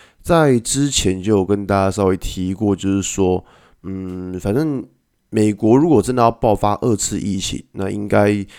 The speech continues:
也不是什么太意外的事情，因为我们知道说现在那个 Delta 病毒真的很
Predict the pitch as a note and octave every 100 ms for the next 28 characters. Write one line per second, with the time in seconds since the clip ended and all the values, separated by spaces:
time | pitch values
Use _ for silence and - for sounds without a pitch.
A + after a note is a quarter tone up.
0 | - - G2 - C3 A#2+ F#2+ F#2 B2 G#2
1 | G2 G2 F#2 - - F2+ F2 - G#2 G#2+
2 | F#2+ F#2+ F#2 G2+ F#2+ G2 F#2 G#2 G#2+ G2
3 | - G#2+ F2+ - G#2 F2+ F2 - A2+ A2